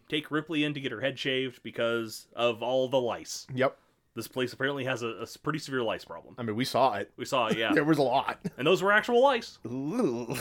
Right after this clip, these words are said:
Speaker 2: <laughs> Gross.
Speaker 1: Yeah. Yeah, uh, Sigourney Weaver did not care for that
Speaker 2: I
Speaker 1: particular scene.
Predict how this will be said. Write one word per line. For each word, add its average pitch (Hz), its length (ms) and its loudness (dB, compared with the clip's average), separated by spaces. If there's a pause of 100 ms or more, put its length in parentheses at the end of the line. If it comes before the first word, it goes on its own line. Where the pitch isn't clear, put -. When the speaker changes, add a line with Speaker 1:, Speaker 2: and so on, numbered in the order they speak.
(200)
Speaker 2:
<laughs> - 260 -8
Gross. 139 600 4
Speaker 1:
Yeah. 131 220 4 (1500)
Yeah, 131 200 2 (600)
uh, 117 240 2
Sigourney 143 320 0
Weaver 123 300 0
did 117 120 -4
not 113 160 -4
care 101 160 -4
for 95 160 -12 (160)
that 95 240 -8
Speaker 2:
I 147 160 8
Speaker 1:
particular 117 300 2
scene. 147 280 4